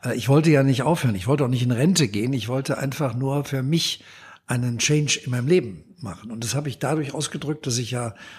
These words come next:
damals am vierzehnten Dezember zweitausendneunzehn war's, glaub ich, ähm, die Krawatte abgenommen habe.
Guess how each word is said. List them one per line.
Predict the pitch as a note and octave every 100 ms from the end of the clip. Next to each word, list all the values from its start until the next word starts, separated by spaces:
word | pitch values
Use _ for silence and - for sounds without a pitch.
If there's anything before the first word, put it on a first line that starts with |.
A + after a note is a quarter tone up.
| -
damals | - B2+ C#3+ B2
am |
vierzehnten | G#2 C#3+ C3+ B2
Dezember | A2+ - C#3 C3 C3
zweitausendneunzehn | - A#2+ B2 A2+ G#2+ G#2+ G#2 - - A2 G#2 G2 G2+ G#2+ D3+ C3 G#2+
war's, | F#2 -
glaub | A#2 D3
ich, | - - - - - -
ähm, | B2+ B2 A#2+
die | B2
Krawatte | C3 C#3 F#3 D3+
abgenommen | - G2 F#2+ F#2 E2+
habe. | F2+ G#2